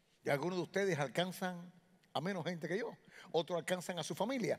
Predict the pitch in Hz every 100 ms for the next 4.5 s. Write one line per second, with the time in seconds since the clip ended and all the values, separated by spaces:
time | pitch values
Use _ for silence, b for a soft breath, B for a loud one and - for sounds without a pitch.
0 | - 165 170 175 185 180 180 160 143 165
1 | 156 254 226 131 - B - 156 143 -
2 | 262 190 156 - - 156 190 202 175 156
3 | 151 139 - 196 190 165 165 160 143 160
4 | 139 127 254 202